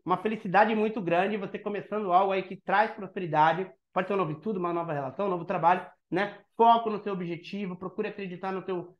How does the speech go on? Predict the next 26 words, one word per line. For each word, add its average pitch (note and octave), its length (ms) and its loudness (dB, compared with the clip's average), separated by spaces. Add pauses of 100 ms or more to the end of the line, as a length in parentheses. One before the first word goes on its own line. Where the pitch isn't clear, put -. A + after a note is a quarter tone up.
(120)
no D#3 100 -4
teu F3 160 0
brilho, F#3+ 380 0
na F3 140 -4
tua F#3 100 -6
imponência, F#3 800 -2 (140)
tá? F#3+ 440 4
Eu F#3 100 2
vejo F3 200 -4
as F3+ 100 -8
coisas F3 220 -8
acontecendo F3 460 -12
aqui F3 180 -12
de E3+ 120 -10
forma E3 380 -8
extraordinária F3 920 -6
pra E3 140 -10
você, E3+ 360 -10
sim, D3 160 -10 (280)
tá? - 400 0
Aqui, A#3+ 500 -2 (100)
o D4 140 0
urso, C#4 480 2
a, G3 100 8
a, F#3+ 640 8
a, C#3+ 160 -8